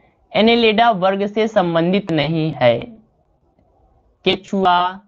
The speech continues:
नेरिस, जोंक, एस्केरिस। साथी, यहाँ पर केचुआ होता है आपका, एस्केरिस नहीं है। बाकी केचुआ, नेरिस, जोंक है, एस्केरिस आपका एनेलिडा से संबंधित नहीं है।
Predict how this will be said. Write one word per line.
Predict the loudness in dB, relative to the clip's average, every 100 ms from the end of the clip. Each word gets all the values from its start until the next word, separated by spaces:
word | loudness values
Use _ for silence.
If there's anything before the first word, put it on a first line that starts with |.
| -10
नेरिस, | -4 0 0 2 2 0 -4 -10
जोंक, | -8 0 2 2 0 -4 -20 _ _ _ 0
एस्केरिस। | 0 0 -6 -4 -2 0 0 -4 -6 -20 _ _ _ 0
साथी, | 0 2 -2
यहाँ | -2 0
पर | 0
केचुआ | 0 -4 -4 0 2
होता | 2 0 2
है | 2
आपका, | 2 0 0
एस्केरिस | 0 -2 -8 -4 -4 -4 -6
नहीं | -6 -4 -6
है। | -6
बाकी | -4 -4 -4 -10
केचुआ, | -4 -4 -2 2 4 2
नेरिस, | 0 -2 -2 0 -2 -4
जोंक | -4 -2 -2 -2
है, | 2 2 2 -4 _ _ -8
एस्केरिस | -2 -2 0 0 0 0 0
आपका | -2 0 -2
एनेलिडा | -2 -4 -2 0 0 2 0
से | -2
संबंधित | -4 -4 -2 -2 -2 -4 -6
नहीं | -4 -4 -4 -8
है। | -12